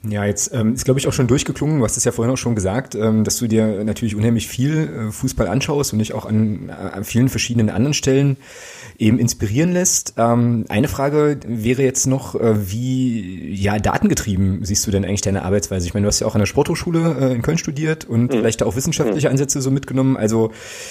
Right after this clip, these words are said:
Speaker 1: wie, also Stichwort, also Laptop-Trainer ist ja so ein bisschen so ein, so ein, so ein, äh, so negativ konnotiert oder so, aber wie, äh, ja, wie fließt denn das ein in deine Arbeit?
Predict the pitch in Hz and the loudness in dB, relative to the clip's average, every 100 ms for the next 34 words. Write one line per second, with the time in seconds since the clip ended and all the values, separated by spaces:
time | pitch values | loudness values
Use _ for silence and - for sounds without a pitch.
0 | - - 110 131 135 120 120 104 113 90 | -14 -4 0 2 0 0 2 2 0 -4
1 | - 98 113 120 104 - 95 95 - 80 | -2 2 4 4 2 2 -2 -2 -6 -14
2 | - 104 95 - - - 104 98 95 107 | -8 -2 2 2 2 2 2 2 2 2
3 | 98 104 120 104 101 98 95 95 95 95 | 2 2 2 2 2 2 0 0 0 0
4 | - 92 80 85 85 98 110 - 98 92 | -2 -4 -4 -6 0 2 2 0 -8 -10
5 | 98 107 101 - 151 151 139 127 143 101 | -4 -2 -2 0 0 2 0 0 0 2
6 | 104 95 107 120 98 107 104 101 95 104 | 2 0 0 0 0 2 2 0 0 -2
7 | - 143 123 107 151 - 120 95 95 87 | -2 -2 -2 0 -4 -4 -6 -6 -6 -6
8 | 87 | -8